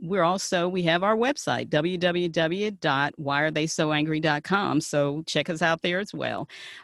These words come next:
But the next time we chat, dear niece, we'll delve into systemic racism in an area that is near and dear to my heart, education. So, um,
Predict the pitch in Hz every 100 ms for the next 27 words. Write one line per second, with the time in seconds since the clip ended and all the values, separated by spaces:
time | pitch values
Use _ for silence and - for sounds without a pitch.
0 | - 185 - 196 180 202 294 - 311 269
1 | 240 247 220 196 190 185 175 160 185 -
2 | 175 165 185 208 220 208 - 156 - 190
3 | - 208 202 190 170 170 180 180 165 175
4 | 156 185 196 196 180 180 196 196 185 190
5 | 185 147 160 160 175 170 156 147 156 156
6 | 147 160 123 127 135 - 156 165 160 -
7 | 143 - - 120 107 - - - - -
8 | 156 151 147 131 117 147 139 135 143 160
9 | 175